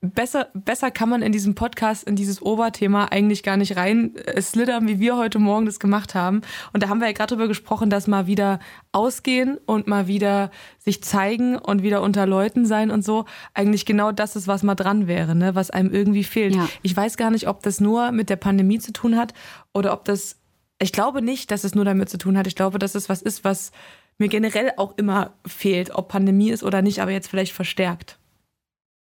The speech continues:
Speaker 2: Hm. Ja, also für mich ist auf jeden Fall so, dass ich gemerkt habe, boah, krass, Helene, du hast dich die letzten anderthalb Jahre schon, ähm, aber was heißt anderthalb Jahre? Eigentlich habe ich, wenn ich so die letzten Jahre zurückgucke, auch wenn das immer so verfügbar war, dieses Ausgehen,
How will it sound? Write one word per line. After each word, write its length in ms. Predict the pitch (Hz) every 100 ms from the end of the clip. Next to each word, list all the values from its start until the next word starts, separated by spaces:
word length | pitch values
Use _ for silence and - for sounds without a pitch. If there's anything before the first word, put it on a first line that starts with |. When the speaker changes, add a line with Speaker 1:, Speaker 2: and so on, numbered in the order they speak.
| _
Speaker 2:
Hm. 360 | 202 190 180 196 - - - - -
Ja, 180 | 202
also 200 | 214 185
für 140 | 175 190
mich 180 | 208 196
ist 60 |
auf 120 | 170
jeden 180 | 202 208
Fall 200 | - 202
so, 100 | 185
dass 180 | 190 165
ich 80 | -
gemerkt 280 | 185 185 185
habe, 120 | 165
boah, 100 | 180
krass, 320 | - 196 -
Helene, 280 | 175 190 180
du 80 | 180
hast 160 | 165
dich 100 | 165
die 80 | -
letzten 340 | 170 175 - 175
anderthalb 440 | 175 175 175 165
Jahre 180 | 180 170
schon, 380 | - 175 170 160 - - - _ _
ähm, 560 | - 170 165 165 160 156 -
aber 180 | 196 180
was 140 | 151
heißt 160 | 175 -
anderthalb 400 | 170 165 170 175
Jahre? 300 | 190 220 -
Eigentlich 320 | 175 180 175
habe 100 | 170
ich, 140 | - -
wenn 140 | 180
ich 120 | 180
so 100 | 180
die 100 | 170
letzten 280 | 175 - 170
Jahre 280 | 180 254 240
zurückgucke, 600 | - 185 - 180 - 175
auch 160 | 165 165
wenn 120 | 180
das 160 | 170
immer 220 | 180 180 175
so 100 | 170
verfügbar 640 | 175 - 226 240 208 180
war, 140 | 170
dieses 260 | 165 160 160
Ausgehen, 560 | 156 170 - 180 175